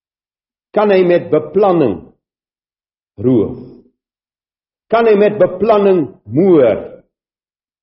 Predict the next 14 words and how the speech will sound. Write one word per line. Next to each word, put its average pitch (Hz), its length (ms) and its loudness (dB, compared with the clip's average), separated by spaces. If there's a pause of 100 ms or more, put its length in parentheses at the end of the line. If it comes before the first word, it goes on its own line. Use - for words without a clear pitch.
(800)
'n 165 100 2
Leeu 254 400 2
sal 240 180 0
jou 220 120 2
eenvoudig 220 580 0 (100)
storm 226 600 -2
om 208 240 0
te 202 100 0
beskerm 185 600 0
dit 165 140 -2
wat 170 220 -2
syne 170 380 0
is, - 260 -4
sy 156 100 0